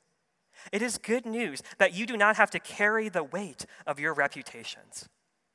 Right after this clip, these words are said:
If you are tired of chiseling your own cornerstones, of laying your worth in what others think about you, of playing this Jenga game, of sacrificing your energy on an altar of lifeless stones, come to Jesus,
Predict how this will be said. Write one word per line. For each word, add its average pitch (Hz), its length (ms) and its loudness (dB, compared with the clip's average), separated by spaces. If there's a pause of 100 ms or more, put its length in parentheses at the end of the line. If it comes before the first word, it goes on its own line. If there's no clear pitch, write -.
(1040)
If 180 120 -10
you 214 120 0
are 220 100 4
tired 127 480 -6 (320)
of 151 140 -4
chiseling 131 640 -4
your 135 200 -8
own 135 200 -6
cornerstones, 123 880 -12 (580)
of 160 160 2
laying 185 300 6
your 170 180 2
worth 147 380 0
in 170 100 -2
what 165 160 2
others 170 320 2
think 156 220 -2
about 127 360 -2
you, 127 140 -10 (180)
of 185 200 6
playing 190 460 4
this 165 200 0
Jenga 165 480 4
game, 131 300 -4 (120)
of 180 140 6
sacrificing 202 800 8
your 170 180 4
energy 180 480 2
on 160 140 4
an 156 120 0
altar 190 480 0
of 139 200 -2
lifeless 165 420 2
stones, 160 640 -4 (880)
come 196 220 -8
to 175 100 -14
Jesus, - 640 -12